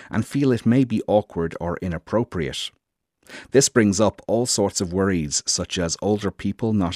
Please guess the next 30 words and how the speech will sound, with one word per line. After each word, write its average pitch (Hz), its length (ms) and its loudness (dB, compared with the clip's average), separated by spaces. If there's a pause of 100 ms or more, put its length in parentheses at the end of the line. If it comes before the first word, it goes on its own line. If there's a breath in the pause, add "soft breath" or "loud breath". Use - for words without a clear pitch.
asking 87 380 -4
for - 140 -6
help - 440 -8
with - 400 -8
treatable 87 500 -6
sexual - 460 -4
dysfunction, 98 720 -2 (400 loud breath)
being 95 260 0
unfamiliar 95 640 0
with 82 160 -4
safe - 380 -2
sex - 360 0
recommendations, 87 920 0 (300 loud breath)
not 113 220 2
having 104 420 2
S 104 200 -2
T 98 200 0
Is 95 340 0
treated, 113 480 0 (300 loud breath)
and 117 220 2
not 160 220 4
having 123 320 4
root 120 280 4
causes 107 480 0
of - 160 -4
unhappiness 95 720 0
or 90 160 -4
life 92 360 -2
dissatisfaction - 1000 0
addressed. - 680 -2